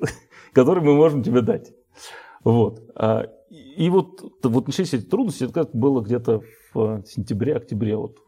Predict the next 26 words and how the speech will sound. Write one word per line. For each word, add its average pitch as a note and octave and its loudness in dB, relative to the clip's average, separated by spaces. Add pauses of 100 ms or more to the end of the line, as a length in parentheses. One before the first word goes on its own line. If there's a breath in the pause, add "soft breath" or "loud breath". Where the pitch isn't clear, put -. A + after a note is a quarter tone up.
(280)
по A#2 -4
осени. A2 -8 (680 soft breath)
Вот. G2+ -4
А G#2+ -6 (500)
дальше, E3 2 (1160)
ну, - 0
окей, C3+ 2
там G#2 -2
история, A#2+ 4 (500)
так - 4
как A#2+ -6
люди C3+ 2
были G#2 0
воспитаны A#2 -4
на G#2+ -6
таком A2+ -4
классическом A#2+ -6
подходе, A2+ -4
ай-, A#2 -2
айтиловском, A#2 -4
то A#2 -8
есть - -14 (280)
сервис C#3 0
оказывался A#2 -6
так A#3 0
же, F#3 -4